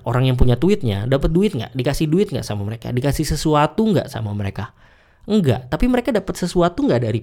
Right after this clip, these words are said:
tweet tersebut? Dapat, mereka dapat followers, mereka jadi punya konten, mereka jadi punya followers, mereka jadi punya audience base yang kemudian mereka pun jualan sesuatu. Kalau ada brand yang tiba-tiba ngendorse atau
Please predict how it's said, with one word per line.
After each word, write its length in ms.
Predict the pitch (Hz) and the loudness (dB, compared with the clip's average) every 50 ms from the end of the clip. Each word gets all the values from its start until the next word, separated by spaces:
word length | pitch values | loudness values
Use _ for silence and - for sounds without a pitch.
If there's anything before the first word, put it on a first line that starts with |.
| - - - _ _ - | -6 -14 -20 _ _ 2
tweet 160 | 127 120 113 | 2 2 2
tersebut? 400 | - 120 - - 123 107 - - | 0 -6 -8 -6 -4 -4 -2 -2
Dapat, 480 | 131 185 226 - - - - - - - | 0 -2 -2 -2 -4 -4 -6 -6 -4 -6
mereka 240 | 139 160 - 160 - | -8 -6 -4 -4 -6
dapat 240 | - - 104 - | -4 -6 -6 -8
followers, 480 | - - 92 113 113 104 147 180 - - | -6 -8 -8 -6 -4 -2 -2 -2 -2 -4
mereka 240 | - 110 101 127 127 | -6 -4 -2 0 0
jadi 80 | 117 113 120 | 0 -2 0
punya 160 | 110 104 92 | -2 -2 -2
konten, 320 | - - 95 104 151 190 190 | -2 -4 -4 -2 0 0 0
mereka 160 | 156 - - | 0 0 -2
jadi 160 | 113 104 107 | -4 -4 -4
punya 160 | - 107 98 | -2 -4 -4
followers, 400 | 95 - 104 104 113 160 185 - | -2 -2 0 0 2 0 0 0
mereka 160 | 131 127 - | -2 -2 -2
jadi 240 | 175 160 127 117 113 | 0 0 2 0 0
punya 240 | 117 - 107 101 101 - 101 | 0 -2 -2 -2 -2 -4 -4
audience 560 | 98 95 98 101 101 104 104 101 104 113 - | -4 -2 -2 -2 -2 -2 -2 -2 -2 -4 -2
base 400 | - 127 151 202 214 - - - - - - - - - - - _ _ _ | -2 0 2 2 0 0 -6 -14 -20 -20 -20 -20 -20 -20 -20 -20 _ _ _
yang 400 | - 139 139 135 139 139 135 131 | 0 2 2 4 4 2 0 0
kemudian 400 | 131 127 120 113 120 143 185 208 | 0 2 2 4 4 4 4 4
mereka 320 | 190 147 131 - 135 127 | 2 2 0 0 -2 -2
pun 160 | - - 208 170 | 0 2 2 4
jualan 400 | 127 127 117 110 110 107 104 110 | 4 4 4 6 4 4 0 -2
sesuatu. 720 | - 123 120 143 160 202 214 - - 151 156 - - _ | -4 -6 -2 0 0 0 0 -2 -4 -4 -4 -6 -12 _
Kalau 240 | - - 123 117 117 - | -4 0 2 2 2 2
ada 160 | 131 123 - 117 | 0 0 0 0
brand 400 | 120 120 120 123 143 175 180 185 | 0 2 2 2 4 4 4 4
yang 320 | 175 160 147 143 143 135 | 2 2 2 2 0 0
tiba-tiba 400 | - 131 120 117 123 123 117 110 | 0 0 0 0 2 2 2 2
ngendorse 560 | 117 113 113 113 117 117 123 123 120 - - | 2 2 2 2 4 6 6 4 4 2 -2
atau 480 | 120 110 - 110 107 107 107 104 - | -6 -4 -4 -2 -2 -2 -2 -4 -4